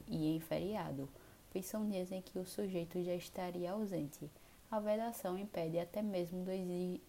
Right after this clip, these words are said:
dois dias antes de cada uma a data dessas ou valerá em férias em dobro. Essas férias podem ser fracionadas em até três partes. Contudo, tem como requisitos que,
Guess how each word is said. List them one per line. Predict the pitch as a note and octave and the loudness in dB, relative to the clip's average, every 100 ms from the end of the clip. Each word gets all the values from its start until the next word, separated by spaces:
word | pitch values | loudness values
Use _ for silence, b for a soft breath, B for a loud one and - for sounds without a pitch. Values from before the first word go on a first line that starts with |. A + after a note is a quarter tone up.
| - | 2
dois | G3 G#3 | 2 6
dias | F3 F3+ F3 | 6 4 4
antes | E3 E3 F3+ | 0 0 -2
de | F3+ E3 F2 - B B B | -2 0 2 0 B B B
cada | - F#3 F3+ F3+ | 0 2 2 2
uma | F3+ F3+ | 2 0
a | |
data | F3+ E3+ E3 F3 | 2 0 0 0
dessas | F3 F3 F#3+ G3 - - | 2 2 0 -4 -6 2
ou | F#3+ | 2
valerá | F#3+ F#3 F#3+ G3 F3 E3 - B B B B - | 4 4 4 4 2 0 -2 B B B B -4
em | - F3+ | 0 0
férias | - D#3 D#3 D#3 | 4 4 6 4
em | E3+ G#3 | 2 2
dobro. | F3+ D3 D3+ D3 - - - - - - - - - - - - | 2 2 0 -2 -6 -18 -20 -20 -20 -20 -20 -20 -20 -20 -4 6
Essas | G#3+ - A3 - | 6 6 2 0
férias | - E3 D#3+ D#3 | 0 2 4 2
podem | D#3 E3+ E3+ | 0 0 0
ser | F3 F3+ | 0 -6
fracionadas | - F3+ - F3+ F3 E3 D#3+ D#3+ | -4 -4 0 0 2 2 2 2
em | F3 F3+ | 0 0
até | F3+ - D#3+ | -2 -2 -2
três | - F#3+ A3 - | -2 -2 -2 -4
partes. | - - - - - B B B B | -6 -6 -6 -8 -10 B B B B
Contudo, | - B3 A#3 - F3+ F3 F3 | 0 2 2 2 2 4 2
tem | - F3+ | 2 2
como | F3+ F#3+ F#3 F#3 | 2 0 2 0
requisitos | F#3+ F#3 G#3 F#3+ F3 - - - - | -2 0 2 2 2 -2 -2 -6 -8
que, | - F3 D#3+ D#3 | -4 0 2 0